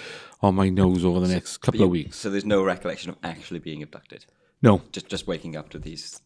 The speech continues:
Speaker 2: these things?
Speaker 1: These strange events, these strange things happened to my body whilst I was asleep.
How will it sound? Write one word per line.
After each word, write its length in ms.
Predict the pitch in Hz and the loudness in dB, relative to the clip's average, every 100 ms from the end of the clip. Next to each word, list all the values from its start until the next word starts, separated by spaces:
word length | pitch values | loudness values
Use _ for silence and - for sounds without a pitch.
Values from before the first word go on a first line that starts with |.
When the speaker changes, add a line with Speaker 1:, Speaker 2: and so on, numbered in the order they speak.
| - | -16
Speaker 2:
these 240 | 78 - | -16 -14
things? 340 | - - - | -16 -16 -2
Speaker 1:
These 160 | 135 117 | 4 4
strange 380 | - 135 131 127 | 6 8 8 8
events, 320 | 123 107 98 | 6 4 2
these 160 | 110 - | 0 2
strange 360 | - 120 120 | 6 8 8
things 280 | - 117 117 | 8 6 6
happened 260 | 117 117 113 | 2 4 6
to 60 | |
my 120 | 110 | 6
body 380 | 113 98 92 82 _ _ _ - | 6 6 4 -2 _ _ _ 0
whilst 300 | 131 123 117 | 6 6 6
I 60 | 123 | 6
was 220 | 117 117 - | 6 4 2
asleep. 380 | 123 - 107 - | 0 2 2 0